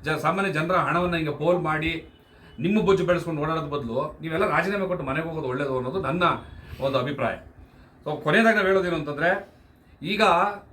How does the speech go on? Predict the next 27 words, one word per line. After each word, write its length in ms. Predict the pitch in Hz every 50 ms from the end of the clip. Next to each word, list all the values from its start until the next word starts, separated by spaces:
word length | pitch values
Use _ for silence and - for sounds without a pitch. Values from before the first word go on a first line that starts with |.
| - _ - - - -
ಶ್ರೀನಾಥ್ 340 | 165 180 208 220 208 214 214
ಅವ್ರು 160 | 208 190 170
ಒಬ್ಬರೇ 240 | 160 156 190 208 202
ಇದ್ದಾರೆ, 300 | 190 190 185 190 196 190
ಹಾಗಾಗಿ 680 | 185 170 170 180 185 185 175 185 185 180 175 180 - - -
ಅವ್ರಿಗೆ 200 | 151 156 160 180
ನಾವು 180 | 175 170 160 156
ಮಾಹಿತಿ 260 | 156 165 185 190 180
ಕೊಡಲ್ಲ 180 | 170 170 156 156
ಅಂತ 100 | 160 -
ಅವ್ರು 140 | 180 - -
ಭಾವಿಸಿರ್ಬೋದು. 600 | 123 143 156 - 170 156 147 139 120 113 113 -
ಶ್ರೀನಾಥ್ 240 | 139 156 196 196
ಒಬ್ಬರು 300 | 170 131 127 123 151 147
ಅಲ್ಲ, 420 | 113 110 120 120 113 - - - - - - - - - - - - - -
ನಮ್ಮ 180 | 151 170 185 185 180 170 165 160 156 - - -
ಏನು 160 | 165 185 185
ಒಂದು 500 | 180 170 160 156 151 143 131 127 127 - - - -
ಸಂಘಟನೆಗಳಿದ್ದಾವೆ 680 | 160 160 185 185 185 175 165 151 135 123 107 107 127
ಅವರೆಲ್ಲರೂ 520 | 151 165 - - - 160 170 202 226 269 262
ಕೂಡ 140 | 220 233 226
ಅವ್ರ 140 | 196 180
ಹೋರಾಟಕ್ಕೆ 500 | 160 170 202 208 202 190 180 180 185 214
ನಾವು 160 | 214 180 170 147
ಬೆನ್ನೆಲುಬಾಗಿ 440 | 151 151 175 175 165 175 175 147
ನಿಂತಿದ್ದೀವಿ. 380 | 135 151 151 - 160 143 117 104
ಇವಾಗ 180 | 95 90 92